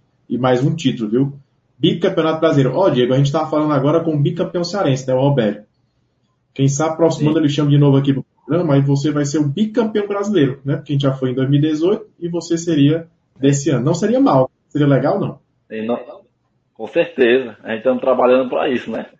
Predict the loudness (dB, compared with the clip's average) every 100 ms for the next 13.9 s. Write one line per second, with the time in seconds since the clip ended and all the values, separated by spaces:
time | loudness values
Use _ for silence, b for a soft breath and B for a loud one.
0 | _ _ _ _ _ -8 -6 -2 0 0
1 | 0 -2 -2 -6 -10 _ _ _ -14 -10
2 | -6 -4 2 6 6 6 4 6 6 6
3 | 6 4 2 0 -2 -2 -2 0 0 -2
4 | -2 -2 -2 -2 0 2 0 -4 -20 -8
5 | -6 -6 -6 -10 -6 -8 -8 _ _ _
6 | _ _ _ _ _ _ -16 -16 -16 b
7 | b b 0 4 4 4 4 4 4 4
8 | 4 4 4 4 4 4 4 4 2 2
9 | 2 2 0 0 4 4 4 -2 -18 _
10 | _ -16 -12 0 4 6 6 4 4 2
11 | 2 0 0 -2 -2 -4 -2 0 0 0
12 | 0 -2 -2 -2 -2 -2 0 2 2 2
13 | 0 0 -2 -2 -2 2 2 2